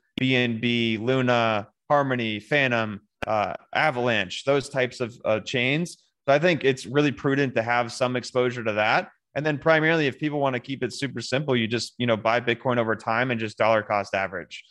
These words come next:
A lot of people try to, you know, they're, they're trying to trade, they're trying to use leverage, they're trying to do options and all this stuff.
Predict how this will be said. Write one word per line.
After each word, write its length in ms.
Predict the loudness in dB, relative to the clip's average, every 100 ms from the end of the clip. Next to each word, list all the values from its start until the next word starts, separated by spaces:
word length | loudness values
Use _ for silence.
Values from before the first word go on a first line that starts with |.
| _ _
A 40 | 0
lot 120 | 2
of 40 |
people 160 | 2 0
try 220 | 2 2
to, 160 | 2 0 -8
you 240 | -6 0
know, 280 | 0 0 -4 _ _
they're, 180 | -4 -2
they're 140 | 0 0
trying 240 | 2 0
to 80 | -2
trade, 400 | 0 2 4 4
they're 100 | 2
trying 220 | 0 -2
to 60 | -2
use 180 | -4 4
leverage, 400 | 4 4 2 0
they're 80 |
trying 200 | -2 -2
to 120 | -2 -6 -10 -10 -10 -8 0
do 120 | 4
options 480 | 4 2 0 -2 -2
and 120 | 2
all 140 | 2
this 180 | 2 0
stuff. 300 | 2 2